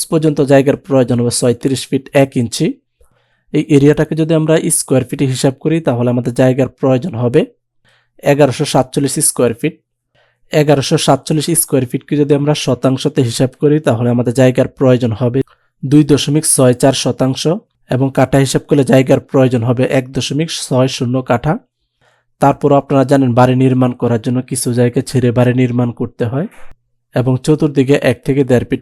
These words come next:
পর্যন্ত কার্নিশ থাকবে, সেই জন্য আরও কিছু জায়গার প্রয়োজন হবে। এই ছিল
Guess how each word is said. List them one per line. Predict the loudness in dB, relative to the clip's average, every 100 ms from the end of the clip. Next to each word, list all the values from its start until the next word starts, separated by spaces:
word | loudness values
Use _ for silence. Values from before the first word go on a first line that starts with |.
| -4
পর্যন্ত | -2 -2 -4 -4
কার্নিশ | -2 -2 -4 -2
থাকবে, | -2 -4 -2 -2 0
সেই | 0
জন্য | 0 0 0
আরও | -2
কিছু | -4 -4 0
জায়গার | 0 2 -4 -2
প্রয়োজন | 0 0 -2 -4
হবে। | -2 -2 -4 _ _ _ _ _ _ _ 2
এই | 4 2
ছিল | 0